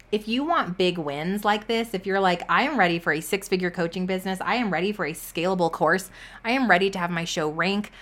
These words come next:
I am so here for this," I want you to go to podcast to profit mastermind dot com. Hurry. We start in two short weeks. You've gotta get that application in. Three, two, one, go, because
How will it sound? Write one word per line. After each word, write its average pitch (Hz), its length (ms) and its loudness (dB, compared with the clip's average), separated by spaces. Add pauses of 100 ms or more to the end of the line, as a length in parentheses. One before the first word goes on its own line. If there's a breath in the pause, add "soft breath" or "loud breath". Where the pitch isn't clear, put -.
(160 loud breath)
I 202 60 0
am 226 160 2
so 226 420 4
here 202 300 0
for 226 160 0
this," 247 420 2 (280 loud breath)
I 208 60 6
want 226 160 4
you 254 40 2
to 262 80 2
go 190 120 2
to 180 60 2
podcast 208 520 4
to 170 80 0
profit 185 420 6
mastermind 185 800 2 (160)
dot 175 240 4
com. 147 460 -2 (360 soft breath)
Hurry. 226 640 2 (260 soft breath)
We 226 120 2
start 208 280 8
in 196 160 -2
two 208 220 -2
short 240 300 4
weeks. 226 440 -4 (220 soft breath)
You've 180 180 -6
gotta 185 240 8
get 214 200 2
that 208 160 6
application 202 640 0
in. 185 420 0 (260 loud breath)
Three, 202 340 2
two, 226 200 2
one, 202 240 4
go, 170 320 6
because 175 420 2